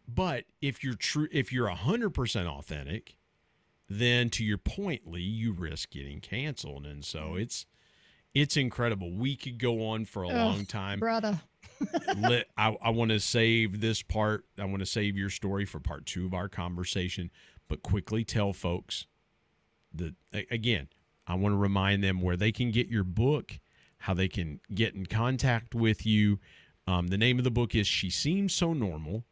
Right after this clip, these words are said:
Speaker 1: Shatter the Plastic Princess, Embrace Authentic Faith. Where can they get that? How that, can they connect to you and find you on your different platforms?
Speaker 2: Sure. Thank you for asking. Um, you can find, uh, the book on Amazon, She Seems So Normal by Lee McKenzie.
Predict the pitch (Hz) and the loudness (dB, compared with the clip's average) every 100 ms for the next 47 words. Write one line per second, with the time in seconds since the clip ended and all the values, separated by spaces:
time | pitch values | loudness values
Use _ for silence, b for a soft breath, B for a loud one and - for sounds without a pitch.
0 | _ - - 78 80 82 95 87 - 73 | _ -12 -6 -2 -2 0 -2 -2 -2 -4
1 | 76 - - - 98 80 - 85 - 113 | -6 -6 -10 -4 -2 -2 -4 -6 -6 -8
2 | 85 80 87 85 78 - 80 - - 76 | -6 -4 -4 -4 -6 -8 -8 -8 -8 -8
3 | - B B - 92 120 120 120 123 - | -10 B B -4 -2 0 0 2 2 4
4 | 113 98 - 90 90 92 - 101 95 95 | 0 0 -6 -6 -4 -6 -4 -2 0 -2
5 | 98 87 85 - 90 87 87 87 - b | -2 -4 -4 -4 -2 0 0 -2 -6 b
6 | b b 87 92 90 92 85 90 82 80 | b b -4 -2 -2 -2 -2 -2 -2 -2
7 | 78 - - 69 - - - - - _ | -4 -8 -10 -8 -8 -12 -16 -16 -18 _
8 | - - 233 202 202 220 196 - 196 202 | -10 -4 -2 0 -2 -4 -6 -8 -6 -6
9 | - 190 196 - 226 220 220 240 220 - | -4 -2 -2 -2 0 2 0 2 0 0
10 | 214 220 - 214 196 202 185 233 - - | 0 0 -2 -2 -2 -2 -4 -4 -4 -8
11 | 214 214 214 214 214 220 233 269 277 277 | -4 -2 -2 -4 -4 -2 -2 -2 -4 -4
12 | 175 - 196 202 214 240 277 294 208 190 | -6 -6 -6 -2 -2 0 0 -2 -2 -4
13 | 190 180 240 262 285 277 269 | -6 -6 -4 -2 0 0 0